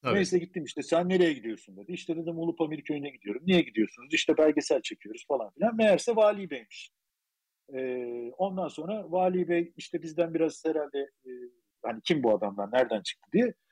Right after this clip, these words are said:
Speaker 2: jandarma komutanını arıyor. Diyor ki, "Oraya doğru
Speaker 1: Ha.
Speaker 2: bir, bir araba, bir motor geliyor.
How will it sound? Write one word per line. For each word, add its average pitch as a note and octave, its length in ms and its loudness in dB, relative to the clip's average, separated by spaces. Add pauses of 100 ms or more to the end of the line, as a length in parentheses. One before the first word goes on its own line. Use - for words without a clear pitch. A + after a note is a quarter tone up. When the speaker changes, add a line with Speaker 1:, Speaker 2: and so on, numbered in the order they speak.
(200)
Speaker 2:
jandarma G3+ 520 6
komutanını E3+ 460 -6
arıyor. A#2 220 -6
Diyor G#3+ 220 -8
ki, A2 220 -6
"Oraya D#3 320 4
doğru C#3 220 0
Speaker 1:
Ha. A#2 320 2
Speaker 2:
bir, - 100 -6
bir C#3+ 120 2
araba, C3 260 0
bir D3 80 2
motor D#3 340 4
geliyor. C#3+ 360 2